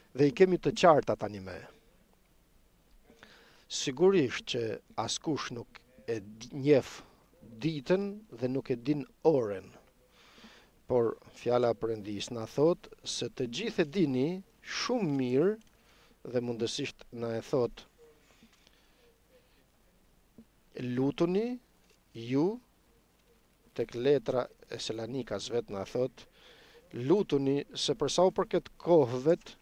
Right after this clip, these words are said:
nuk është e nevojshme t'ua shkruajnë dokush, sepse ju e dini shumë mirë se dita e Zotit do të vijë si vjedhës natën,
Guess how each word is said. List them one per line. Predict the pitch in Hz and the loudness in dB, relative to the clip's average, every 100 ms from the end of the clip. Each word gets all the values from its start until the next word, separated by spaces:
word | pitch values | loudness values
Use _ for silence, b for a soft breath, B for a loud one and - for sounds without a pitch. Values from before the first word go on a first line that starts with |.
| _ b b b - | _ b b b -6
nuk | 139 156 | -2 0
është | 214 - | 0 0
e | 254 | 0
nevojshme | 202 190 - 160 | 4 4 4 -2
t'ua | - 143 123 98 | -2 0 0 -4
shkruajnë | - 143 131 120 110 | -6 -2 0 0 0
dokush, | 113 - 147 - | -2 -2 -4 -4
sepse | 131 - | -4 -2
ju | 151 151 160 | 2 6 6
e | |
dini | 151 175 185 151 | 4 2 0 0
shumë | - - 269 170 | 0 -2 0 2
mirë | 151 143 151 165 B B B B B B | 4 4 4 0 B B B B B B
se | - - 139 131 - _ _ | -4 2 2 2 -6 _ _
dita | - 127 175 - 160 156 - | -10 -4 -2 2 2 0 -2
e | 127 | -2
Zotit | 110 139 131 143 123 - | 2 2 2 -2 -6 -8
do | 131 135 | -2 0
të | 135 117 | 0 -2
vijë | 123 127 127 - | -4 -4 -6 -8
si | - 151 | -4 -4
vjedhës | 120 131 131 127 123 - - | -2 2 2 2 -2 -6 -8
natën, | 127 143 123 - 85 | 0 2 2 0 -10